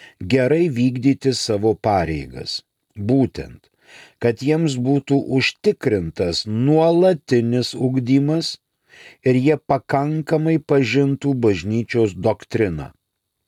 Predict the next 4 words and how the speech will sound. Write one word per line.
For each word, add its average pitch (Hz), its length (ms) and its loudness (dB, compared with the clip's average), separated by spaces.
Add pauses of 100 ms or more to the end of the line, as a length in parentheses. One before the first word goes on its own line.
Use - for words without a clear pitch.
(240)
kad 139 400 -2 (400)
teoriškai 131 840 2 (480)
bei 143 200 2
praktiškai 135 1000 -2